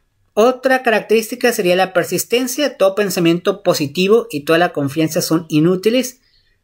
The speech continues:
si no son aplicados en lograr un objetivo. Debe tomar acción, las excusas no son admitidas. La acción debe ser persistente.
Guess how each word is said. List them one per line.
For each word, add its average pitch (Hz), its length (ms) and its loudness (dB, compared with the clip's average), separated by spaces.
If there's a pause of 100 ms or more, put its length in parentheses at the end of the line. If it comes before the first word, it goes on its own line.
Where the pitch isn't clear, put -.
si 175 200 -2
no 170 180 2
son 190 280 -2
aplicados 175 760 0
en 214 140 0
lograr 160 180 4
un 147 100 0
objetivo. 160 580 -2 (460)
Debe 208 180 2
tomar 165 280 2
acción, 214 360 0
las 190 160 -2
excusas 165 360 -2
no 175 100 2
son 175 160 0
admitidas. 147 680 0 (480)
La 190 160 2
acción 226 260 -2
debe 233 160 2
ser 226 240 0
persistente. 180 800 -4